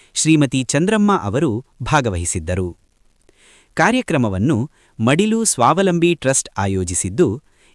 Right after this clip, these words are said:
ಇತರ ಹಲವು ಸೇವಾ ಸಂಸ್ಥೆಗಳು ಸಹಕಾರ ನೀಡಿದವು. ಕಾರ್ಯಕ್ರಮದಲ್ಲಿ ಸೋಲಾರ್ ಲೈಟ್ ಮತ್ತು ಮೇಕೆ ವಿತರಣೆ ಮಾಡಿ ಮಾತನಾಡಿದ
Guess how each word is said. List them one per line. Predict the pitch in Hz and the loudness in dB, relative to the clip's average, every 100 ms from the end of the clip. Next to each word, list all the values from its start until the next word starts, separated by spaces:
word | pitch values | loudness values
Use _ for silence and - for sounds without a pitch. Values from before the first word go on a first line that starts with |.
| 160 | -4
ಇತರ | 170 226 226 | 0 0 0
ಹಲವು | 190 110 156 202 | -2 0 0 2
ಸೇವಾ | 190 139 139 139 | 0 2 2 0
ಸಂಸ್ಥೆಗಳು | - 90 - 92 120 123 127 _ - | 0 -2 -4 -2 -2 -2 -6 _ -4
ಸಹಕಾರ | - 175 180 113 104 | 0 0 0 -2 0
ನೀಡಿದವು. | 151 98 87 87 87 80 _ _ _ _ _ _ _ _ _ _ _ _ _ _ _ _ - | 0 0 -2 -4 -6 -10 _ _ _ _ _ _ _ _ _ _ _ _ _ _ _ _ -6
ಕಾರ್ಯಕ್ರಮದಲ್ಲಿ | 180 240 - 185 170 143 151 170 | -4 -6 -6 -6 -4 -4 -4 -4
ಸೋಲಾರ್ | - - 135 160 160 | -4 -2 -2 -2 -4
ಲೈಟ್ | 123 127 156 - | -6 -8 -8 -6
ಮತ್ತು | 117 127 151 151 | -6 -4 -4 -2
ಮೇಕೆ | 113 131 170 196 | 0 -2 -4 -6
ವಿತರಣೆ | 156 117 127 123 120 | -8 -8 -8 -6 -6
ಮಾಡಿ | 117 113 120 | -6 -6 -6
ಮಾತನಾಡಿದ | 107 107 - 123 113 110 | -6 -8 -8 -8 -8 -8